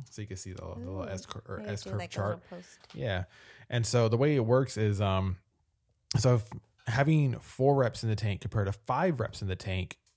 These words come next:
Speaker 1: it could, it could be a pretty significant difference on muscle hypertrophy. Having three reps in the tank compared to four reps in the tank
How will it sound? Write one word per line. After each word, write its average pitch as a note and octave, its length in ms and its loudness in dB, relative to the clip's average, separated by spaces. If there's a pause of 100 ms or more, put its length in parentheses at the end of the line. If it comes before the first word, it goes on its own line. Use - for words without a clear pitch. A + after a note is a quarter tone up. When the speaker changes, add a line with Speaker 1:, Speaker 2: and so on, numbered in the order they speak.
(140)
Speaker 1:
it G2 180 -6
could, - 180 -4
it A2 60 -10
could A#2+ 180 0
be A#2 140 0
a A2 60 2
pretty A#2+ 240 -2
significant G#2+ 760 -4 (480)
difference G2 500 -2
on G2 340 -2
muscle F#2+ 320 0
hypertrophy. F#2+ 580 -4 (440)
Having A#2 300 4
three F3+ 220 0
reps E3+ 220 2
in A#2 60 2
the G#2 60 2
tank G#2 300 0
compared G2+ 460 0
to G2 80 -4
four F#3 320 0
reps F3+ 240 0
in A2 60 2
the - 40 -4
tank - 360 -2